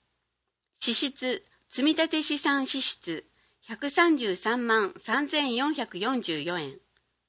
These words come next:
その他の活動支出計、百三十三万三千四百四十四円。その他の活動資金、収支差額。その他の活動収入計から、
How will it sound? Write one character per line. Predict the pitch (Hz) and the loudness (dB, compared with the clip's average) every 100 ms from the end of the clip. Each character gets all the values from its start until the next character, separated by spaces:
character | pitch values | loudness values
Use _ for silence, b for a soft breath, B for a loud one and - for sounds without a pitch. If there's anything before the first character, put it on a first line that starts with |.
| _ _ _ _ _ - | _ _ _ _ _ 0
そ | 262 | 4
の | 320 | 4
他 | 277 | 4
の | 226 175 | 2 0
活 | 170 254 277 | -2 -4 -2
動 | 294 | 0
支 | 269 302 | 0 2
出 | - - | 0 -2
計、 | 180 - 202 127 - _ _ _ _ _ _ | -8 -2 -2 -2 -6 _ _ _ _ _ _
百 | 214 247 | -10 -6
三 | 277 330 311 | 2 4 4
十 | 214 175 | 2 -2
三 | - 214 226 | -2 -2 0
万 | 214 190 175 | 2 2 0
三 | - 220 285 277 | -6 0 0 2
千 | 302 262 | 0 0
四 | 240 285 | -2 -2
百 | 269 190 180 | -2 -6 -4
四 | 247 233 | -2 -2
十 | 165 147 | -2 -4
四 | 170 170 | -4 -4
円。 | - - _ _ _ _ _ _ _ _ _ - | -8 -16 _ _ _ _ _ _ _ _ _ -4
そ | 254 | 0
の | 285 320 | 2 2
他 | |
の | 262 185 | 2 0
活 | 180 185 277 | 0 -4 -2
動 | 294 294 | 0 0
資 | - | -2
金、 | 226 175 123 - _ _ _ _ _ _ _ _ - | 0 -2 -2 -14 _ _ _ _ _ _ _ _ -6
収 | - 294 | 0 2
支 | 285 269 | 2 0
差 | 262 | -2
額。 | 220 - 127 123 _ _ _ _ _ _ _ _ _ _ _ _ _ | -2 -8 -12 -14 _ _ _ _ _ _ _ _ _ _ _ _ _
そ | - | 0
の | 262 330 | 2 4
他 | 294 | 2
の | 233 | 0
活 | 180 196 254 | -2 -4 0
動 | 285 | 2
収 | 269 302 277 | 2 2 2
入 | 214 180 | 2 2
計 | - 254 220 | 2 0 2
か | 156 | 0
ら、 | 143 165 | -2 -6